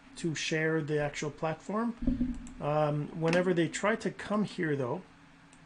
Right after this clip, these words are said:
uh, oops, open, what will happen is it'll say that they can't register, right? If I click on, let me see. If I click on register, it'll tell me that you can't.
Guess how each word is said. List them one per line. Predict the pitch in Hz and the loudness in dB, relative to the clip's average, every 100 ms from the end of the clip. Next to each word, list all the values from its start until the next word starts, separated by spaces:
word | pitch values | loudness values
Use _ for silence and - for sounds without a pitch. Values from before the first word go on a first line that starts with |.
| - - - - - - - - | -20 -20 -20 -20 -20 -20 -20 -12
uh, | 135 127 - 143 | -8 -6 -8 -10
oops, | - - - | -12 -14 -14
open, | 143 143 131 135 135 127 - - - - - | -10 -10 -10 -12 -12 -12 -16 -20 -20 -8 0
what | 160 | 0
will | |
happen | 151 170 180 | 4 4 4
is | 170 143 | 2 2
it'll | 151 147 | 0 0
say | - 190 180 170 | 2 6 8 6
that | 151 139 | 4 0
they | 143 | -4
can't | - 175 156 156 | 0 0 0 0
register, | 147 139 - - - - | -2 -2 -4 -6 -12 -8
right? | 135 170 - - 123 123 123 - | -4 -4 -4 -2 0 0 -2 -6
If | 135 - | -6 -4
I | 139 | -2
click | 139 - 180 175 | -2 -2 -2 0
on, | 147 143 139 - - 147 | 0 0 -2 -6 -14 -14
let | 143 | -12
me | 135 | -10
see. | - - - - - - 247 - - - - - - - - - - - - | -8 -8 -10 -14 -16 -18 -20 -20 -20 -20 -20 -20 -20 -20 -20 -20 -20 -20 -6
If | 156 | -2
I | 147 | -2
click | - 170 | 0 0
on | 175 147 | 0 0
register, | 151 170 180 - 254 240 - - | 0 -2 -4 -4 -2 -2 -6 -10
it'll | 175 143 | -6 -6
tell | - 156 151 | -4 -2 0
me | 147 139 - - - - - - | -2 -4 -8 -20 -20 -20 -20 -6
that | 139 135 135 - - - | -2 -2 -4 -8 -14 -10
you | 135 - | -10 -6
can't. | 143 127 120 | -6 -6 -8